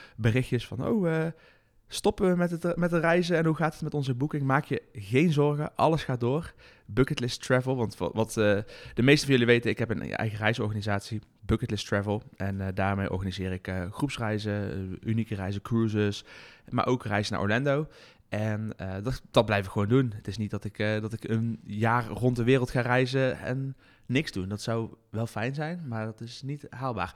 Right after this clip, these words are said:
Nee, wij gaan samen met mijn vrouw en dochter van tweeënhalf en,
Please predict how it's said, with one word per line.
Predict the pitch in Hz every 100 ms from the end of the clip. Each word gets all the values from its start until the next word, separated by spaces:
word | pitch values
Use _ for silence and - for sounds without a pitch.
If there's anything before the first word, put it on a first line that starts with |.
| - - -
Nee, | 98 - - - - - - - - -
wij | 113 147
gaan | 147 147 -
samen | - 131
met | 131 120
mijn | 110 101 -
vrouw | - 107 120
en | - 104 101
dochter | 107 113 - 104
van | 98 95
tweeënhalf | - 123 113 104 104
en, | - 98 95